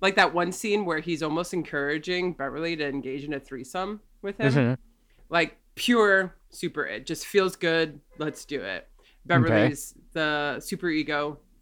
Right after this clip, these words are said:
Speaker 1: really thinks about things through to the point of neuroticism, I'm sure,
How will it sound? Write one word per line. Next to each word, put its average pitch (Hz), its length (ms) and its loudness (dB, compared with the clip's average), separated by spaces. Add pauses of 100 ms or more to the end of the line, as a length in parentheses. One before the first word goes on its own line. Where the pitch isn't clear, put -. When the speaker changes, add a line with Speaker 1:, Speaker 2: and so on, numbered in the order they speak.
(120)
Speaker 1:
really 156 260 0
thinks 147 260 -8
about 139 300 -2
things 143 280 -8
through 143 260 -4
to 151 140 -10
the 139 60 -8
point 156 240 -2
of 135 100 -4
neuroticism, 139 720 -4
I'm 135 120 -4
sure, 143 400 -6